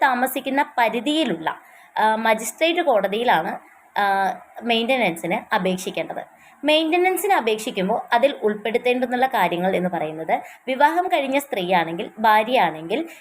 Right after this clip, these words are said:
വിവാഹം കഴിഞ്ഞ ദിവസം എന്നു മുതലാണ് ഭർത്താവ് തൻ്റെ കാര്യങ്ങൾ അന്വേഷിക്കാതിരിക്കുന്നത്, അതായത് എന്നു മുതലാണ് ഉപേക്ഷിച്ചു തുടങ്ങിയത്, ആ ദിവസം, പിന്നെ, ആ, അവർക്ക് എന്തെല്ലാം വരുമാന മാർഗങ്ങളാണുള്ളത്,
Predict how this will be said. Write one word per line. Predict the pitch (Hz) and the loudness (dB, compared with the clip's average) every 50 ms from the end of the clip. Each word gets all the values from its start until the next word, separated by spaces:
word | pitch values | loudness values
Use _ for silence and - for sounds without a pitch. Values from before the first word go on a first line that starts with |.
| - _ | -18 _
വിവാഹം | 240 277 247 302 294 330 359 381 381 | -6 -2 2 4 4 4 4 0 -2
കഴിഞ്ഞ | 370 285 214 196 202 214 202 | -2 -2 -2 -2 0 -2 -2
ദിവസം | 185 170 160 147 156 - - 208 233 294 - - - - _ - | -2 -2 -4 -4 -4 -4 -2 -2 -2 -2 -2 -10 -20 -20 _ 2
എന്നു | 254 277 294 330 392 | 2 4 4 4 4
മുതലാണ് | 381 359 349 349 285 262 254 269 277 | 2 4 4 4 4 4 4 4 4
ഭർത്താവ് | 262 226 196 - - 214 214 226 294 | 4 2 0 2 2 0 2 2 0
തൻ്റെ | - 269 226 220 220 247 | 0 0 0 2 0 0
കാര്യങ്ങൾ | 240 240 208 196 196 190 208 233 254 - - | 2 2 2 2 2 0 0 -2 -2 0 0
അന്വേഷിക്കാതിരിക്കുന്നത്, | 226 220 233 233 254 285 262 - 320 330 403 381 247 214 175 170 170 175 175 170 170 | -2 -2 0 0 -2 -2 0 -2 -2 0 0 0 0 0 -2 -4 -4 -2 -2 0 2
അതായത് | 202 208 214 233 | 2 0 2 0
എന്നു | 247 240 226 233 262 | -2 -2 -2 -2 -2
മുതലാണ് | 277 285 269 269 269 269 285 269 - | 0 0 2 2 2 2 2 0 -2
ഉപേക്ഷിച്ചു | - 226 208 269 285 294 294 - 370 349 339 | -6 -2 0 2 2 2 0 -2 -4 -2 -2
തുടങ്ങിയത്, | 285 226 160 156 156 156 156 160 165 196 247 247 - - - - - - | -4 -4 -4 -4 -6 -8 -8 -6 -2 0 -2 -2 -2 -10 -20 -12 -2 0
ആ | 208 220 | 2 2
ദിവസം, | - 226 214 180 165 160 156 - - 170 330 - - - - _ _ | 2 0 -4 -4 -4 -4 -6 -4 -6 -6 -6 -8 -14 -20 -20 _ _
പിന്നെ, | 269 262 269 277 277 269 254 - - - 226 | -4 -2 0 2 2 2 0 -2 -2 -4 -2
ആ, | 220 226 220 214 214 214 214 208 208 196 - - - _ _ _ - | -2 0 0 2 2 2 2 2 0 -2 -4 -6 -10 _ _ _ 0
അവർക്ക് | 247 277 277 269 - 294 208 - - - - - _ _ _ - | 2 2 2 2 2 2 2 2 0 -8 -20 -20 _ _ _ -2
എന്തെല്ലാം | 202 240 240 254 254 285 302 302 311 311 285 | -2 0 0 2 2 2 4 4 2 4 4
വരുമാന | 254 220 214 214 226 226 233 254 | 2 2 2 2 2 2 2 2
മാർഗങ്ങളാണുള്ളത്, | 262 254 226 202 208 - 233 240 226 233 226 226 220 214 190 170 160 160 160 | 2 4 2 2 2 0 -4 -4 0 2 2 2 2 0 -2 -4 -4 -4 -6